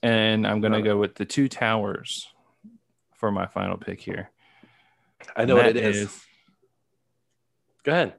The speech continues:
Speaker 1: The Last March of the Ents.
Speaker 2: Oh, I'm surprised.
Speaker 1: Yeah. I love,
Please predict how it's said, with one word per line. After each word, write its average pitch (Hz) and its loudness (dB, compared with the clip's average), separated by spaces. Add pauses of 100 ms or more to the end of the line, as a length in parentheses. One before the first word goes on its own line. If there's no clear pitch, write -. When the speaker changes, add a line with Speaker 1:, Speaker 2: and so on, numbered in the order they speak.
(480)
Speaker 1:
The 92 2
Last 113 2
March 113 2
of 95 -2
the - -4
Ents. - 0
Speaker 2:
Oh, 240 2
I'm 131 -2
surprised. 143 -4 (320)
Speaker 1:
Yeah. 104 0 (400)
I 220 4 (180)
love, 131 4